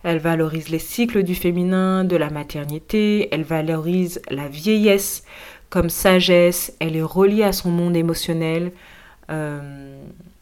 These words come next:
voilà, ses valeurs, c'est, euh, des valeurs d'amour, de respect de la vie. Mais dans son aspect négatif, la matriarche, finalement, elle devient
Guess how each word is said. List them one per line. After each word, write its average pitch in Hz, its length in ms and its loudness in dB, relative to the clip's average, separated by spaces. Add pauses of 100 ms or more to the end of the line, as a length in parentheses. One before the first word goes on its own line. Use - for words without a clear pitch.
(120)
voilà, 160 240 0
ses 165 160 -2
valeurs, 151 360 -2
c'est, 160 580 0
euh, 139 340 -8
des 139 120 -10
valeurs 147 400 -4
d'amour, 190 720 -2
de 160 100 -2
respect 160 500 0
de 165 80 -8
la 135 140 -6
vie. 180 240 0 (960)
Mais 226 140 8
dans 214 120 4
son 196 220 0
aspect 165 320 4
négatif, 220 720 0 (320)
la 190 160 4
matriarche, 185 600 0
finalement, 170 540 -4 (100)
elle 156 180 -4
devient 160 440 -4